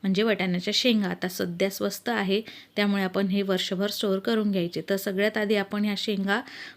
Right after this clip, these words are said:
मस्त सोलून याचे दाणे काढायचे आहे. तर सगळे मटार आपण असे मस्त बघा काढून घेतलेले आहे. मोठी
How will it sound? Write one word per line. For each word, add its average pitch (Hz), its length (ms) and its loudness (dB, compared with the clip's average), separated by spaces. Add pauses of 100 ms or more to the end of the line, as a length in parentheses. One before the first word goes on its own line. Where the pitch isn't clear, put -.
(100)
मस्त 214 160 -2
सोलून 214 420 4
याचे 202 200 0
दाणे 214 320 2
काढायचे 180 460 0
आहे. 180 180 0
तर 175 120 -2
सगळे 196 340 2
मटार 202 340 2
आपण 190 280 0
असे 208 340 0 (380)
मस्त 208 280 -2
बघा 202 260 2
काढून 190 360 2
घेतलेले 185 360 2
आहे. 185 220 0
मोठी 190 360 0